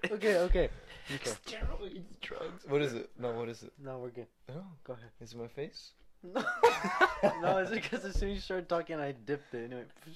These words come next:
Speaker 1: went <laughs>
Speaker 2: Dude, Isaac was trying so not to laugh, and that's what made me laugh.
Speaker 3: You need a, s-, a seat
Speaker 1: Okay,
Speaker 3: queef.
Speaker 1: nah, for real, I'm good.
Speaker 3: For real?
Speaker 1: For real.
Speaker 3: For real.
Speaker 1: For real,
Speaker 3: <laughs>
Speaker 1: bro. For real, I'm good.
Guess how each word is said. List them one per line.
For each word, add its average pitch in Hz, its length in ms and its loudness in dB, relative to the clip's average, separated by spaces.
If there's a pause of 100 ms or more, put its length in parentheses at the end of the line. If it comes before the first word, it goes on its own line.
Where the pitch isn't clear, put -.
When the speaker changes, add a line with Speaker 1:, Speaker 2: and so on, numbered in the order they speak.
(180)
Speaker 1:
went - 120 -4 (300)
<laughs> 139 400 -6
Speaker 2:
Dude, 135 100 0
Isaac 131 320 4
was 135 120 -4
trying 131 160 0
so 123 120 0
not 123 180 0
to 120 80 -2
laugh, 113 180 10
and 113 100 0
that's 110 140 2
what 117 100 2
made 110 120 -2
me 101 120 -6
laugh. 90 180 0
Speaker 3:
You 127 60 2
need 131 160 8
a, 117 40 8
s-, - 260 -4 (100)
a 113 80 4
seat - 300 0
Speaker 1:
Okay, 156 120 2
Speaker 3:
queef. 151 280 4
Speaker 1:
nah, 156 240 4
for 139 180 -6
real, 160 160 2
I'm 117 100 -6
good. - 140 -12 (760)
Speaker 3:
For - 220 0
real? 147 400 6 (340)
Speaker 1:
For 135 140 -8
real. 120 180 -4 (140)
Speaker 3:
For 175 80 0
real. 139 480 12
Speaker 1:
For 127 100 -10
real, 117 140 -6
Speaker 3:
<laughs> - 0 -
Speaker 1:
bro. - 180 12
For - 680 4
real, 107 120 -8 (200)
I'm 120 160 -12
good. 110 160 -12